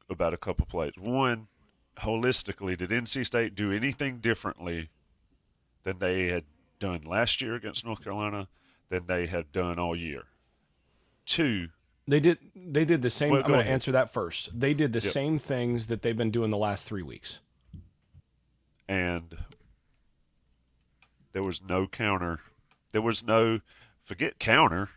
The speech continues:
Speaker 1: there was no initial plan out of the gate, it didn't look like. But w-, what was so effective for North Carolina State, and why is it not replicable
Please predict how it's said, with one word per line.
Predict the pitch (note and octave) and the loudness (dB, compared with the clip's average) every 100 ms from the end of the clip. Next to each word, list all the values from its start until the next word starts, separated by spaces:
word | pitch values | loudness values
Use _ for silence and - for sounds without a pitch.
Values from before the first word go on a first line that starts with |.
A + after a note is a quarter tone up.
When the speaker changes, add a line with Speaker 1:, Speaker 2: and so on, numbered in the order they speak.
| - | -4
Speaker 1:
there | G#2+ | -2
was | C#3 B2+ | 0 0
no | A2+ A#2+ B2 A#2+ - _ _ _ _ _ _ | 4 4 2 -2 -10 _ _ _ _ _ _
initial | G#2+ B2 C#3 C3+ | -2 4 6 4
plan | A#2+ A#2 B2+ C3+ C3 A#2 _ _ _ - | 0 -2 0 0 0 -6 _ _ _ -2
out | C#3 | -2
of | A#2+ | 0
the | |
gate, | G2 A2 D#3+ | 0 2 2
it | G2 | -2
didn't | F2 F2 E2+ | -2 -6 -8
look | C2+ | -6
like. | E2+ E2+ - _ _ _ | -2 -2 -6 _ _ _
But | - F#2+ | -8 -8
w-, | B2+ B2+ _ _ _ _ | -8 -16 _ _ _ _
what | D#3+ - | 0 2
was | F3 | 2
so | - C#3 | 6 6
effective | B2 - A#2+ - A2 F#2+ | 6 6 4 4 0 -2
for | - | 0
North | G#2 G#2 | 0 0
Carolina | - G2 F2+ | 0 0 0
State, | E2+ - F#2+ E2+ D2+ _ - _ _ _ _ _ | -2 2 2 2 -2 _ -20 _ _ _ _ _
and | G#2+ F#2 | -6 -4
why | F2 B2+ C#3+ | 0 4 4
is | B2 | 2
it | C3+ | -2
not | B2+ A#2 - | 2 2 2
replicable | E2+ A#2+ C#3+ B2 G2 G2 F2 E2 | 2 6 8 6 4 -2 -2 -2